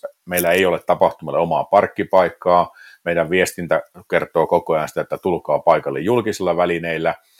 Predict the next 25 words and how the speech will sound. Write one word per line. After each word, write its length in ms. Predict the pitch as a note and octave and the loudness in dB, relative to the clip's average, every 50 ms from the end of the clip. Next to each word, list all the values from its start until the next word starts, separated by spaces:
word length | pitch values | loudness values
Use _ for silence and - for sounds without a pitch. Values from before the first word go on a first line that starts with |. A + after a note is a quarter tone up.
| _ _ _ _ _ _ | _ _ _ _ _ _
Me 80 | E2+ | -4
yritettiin 680 | F#2 A#2 C#3 C#3 C#3+ A2+ - F#2+ - - - F#2 F2 D#2+ | -2 2 2 4 2 2 0 -4 -6 -6 -8 -8 -8 -4
saada 280 | - F#2+ F#2 F2+ F2 E2+ | -2 0 0 0 -2 -4
tuossa 320 | - - E2+ - - - - _ | -6 -8 -10 -8 -8 -14 -4 _
pieni 220 | G#2 F#2+ F#2+ F#2 | -4 -2 -2 -6
projekti, 520 | E2+ - F#2+ F#2+ F#2 F2+ E2+ - - - | -6 -2 -2 0 0 0 -2 -2 -4 -6
että 220 | D#2+ D#2 - _ D#2+ | -6 -6 -6 _ -8
me 80 | D#2+ | -6
oltaisiin 220 | E2 D2+ C#2 - - | -6 -6 -6 -8 0
saatu, 360 | - E2+ E2+ E2 D#2+ - - _ _ _ _ _ _ _ _ _ _ _ _ _ _ _ _ - - - | 2 2 2 2 0 -6 -8 _ _ _ _ _ _ _ _ _ _ _ _ _ _ _ _ -20 -20 -14
saatu 380 | - - G2+ F#2+ F2 D#2+ E2+ | 0 4 4 4 4 2 -2
tota 240 | E2 F2 E2 D#2+ E2 | -2 -2 -2 -2 -2
semmoinenkin 500 | - - F#2+ F#2 F#2+ F2+ E2+ D#2+ E2+ E2 | -2 0 -2 -2 -2 -4 -4 -4 -2 0
aika, 200 | E2+ F2 E2+ - | 0 0 0 -4
että 160 | D#2+ - - | -6 -6 -6
jos 280 | - - - - - _ _ _ - - - _ | -8 -8 -8 -12 -16 _ _ _ -20 -20 -20 _
kaikki, 280 | - G2+ G2 F#2 - - | 2 2 2 2 0 -6
jotka 180 | F2 - - E2 | -6 -4 -4 -2
helmikuun 560 | G2+ G2 F#2 F#2 F#2 E2+ D2+ - D#2 E2 F2 | -2 0 0 0 -2 -4 -6 -2 0 2 2
aikana 260 | F2 E2+ E2+ D#2+ D#2+ | 2 0 -4 -6 -6
menee 280 | D#2 E2 E2 E2 D#2+ D#2 | -8 -8 -6 -6 -6 -6
sporalla 580 | - - - G2 F#2+ F2+ F#2 E2+ E2 D#2 D#2 | -8 -2 0 0 2 4 4 4 4 2 0
ja 140 | D#2 D#2 D2+ | 0 0 0
on, 160 | D#2 E2 E2+ | 0 -2 -4
on, 180 | - E2 D#2+ | -6 -8 -10